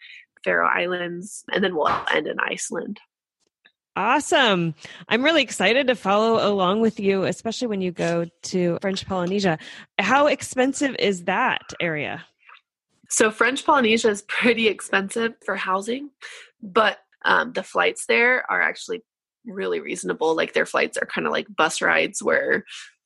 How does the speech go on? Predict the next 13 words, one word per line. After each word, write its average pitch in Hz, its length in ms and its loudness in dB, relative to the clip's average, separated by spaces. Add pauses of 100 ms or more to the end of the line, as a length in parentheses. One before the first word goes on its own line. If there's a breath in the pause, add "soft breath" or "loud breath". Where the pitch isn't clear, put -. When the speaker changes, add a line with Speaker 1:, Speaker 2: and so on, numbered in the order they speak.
Speaker 1:
they're 147 120 4
fifteen 170 440 0
minutes - 280 -2
from 156 160 2
island 156 300 2
to 151 100 0
island, 147 480 0
and, - 340 -2 (640 soft breath)
um, - 280 0
they're 156 160 2
very 147 340 2
inexpensive. - 680 -2
So 143 320 0